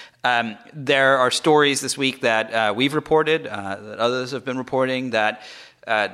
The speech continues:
there, there's a war going on in the White House with John Kelly and, and Jared Kushner and, and, and others even,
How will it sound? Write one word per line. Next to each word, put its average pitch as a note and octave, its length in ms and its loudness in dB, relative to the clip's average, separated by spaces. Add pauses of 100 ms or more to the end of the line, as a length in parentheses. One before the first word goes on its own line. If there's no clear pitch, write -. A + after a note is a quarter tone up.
there, A#2 200 -6
there's A2+ 320 -4
a A2 40 -6
war B2 500 0
going B2+ 380 -2
on B2 260 2
in A#2 80 -2
the A#2 60 -4
White A2+ 240 0
House B2+ 340 -8
with A2 140 -14
John A2+ 300 -4
Kelly A#2 480 -4
and, G#2 380 -12
and G2+ 160 -10
Jared F#2+ 260 -6
Kushner C3 640 -4
and, F#2+ 240 -14
and, F#2+ 460 -12
and G2 260 -12
others B2+ 360 -4
even, A2+ 440 -6